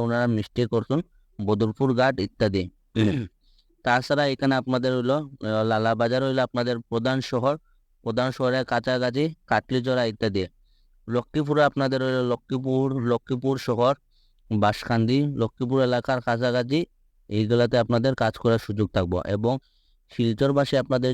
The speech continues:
জন্য সুখবর, শিলচরে আপনারা দেখতে এটা রামনগর, তারাপুর, শালচাপড়া, শ্রীকোনা, দুধপাতিল প্রধান শহর, দুধপাতিল যেটা আপনাদের মেইন এরিয়া, ইয়া, মেইন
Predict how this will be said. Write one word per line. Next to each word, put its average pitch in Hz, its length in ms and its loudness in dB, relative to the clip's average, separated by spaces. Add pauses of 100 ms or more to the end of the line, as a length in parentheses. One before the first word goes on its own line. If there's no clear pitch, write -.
জন্য 127 140 2 (120)
সুখবর, 120 480 0
শিলচরে 123 380 0
আপনারা 139 260 0
দেখতে 123 260 -2
এটা 113 140 0 (560)
রামনগর, 113 760 2 (220)
তারাপুর, 120 520 0 (300)
শালচাপড়া, 120 760 0 (160)
শ্রীকোনা, 117 560 -2 (200)
দুধপাতিল 127 560 0 (540)
প্রধান 135 360 4
শহর, 113 180 2
দুধপাতিল 123 540 0
যেটা 127 320 0
আপনাদের 127 300 0 (160)
মেইন 131 180 2 (100)
এরিয়া, 120 320 0
ইয়া, 110 140 2 (180)
মেইন 127 180 2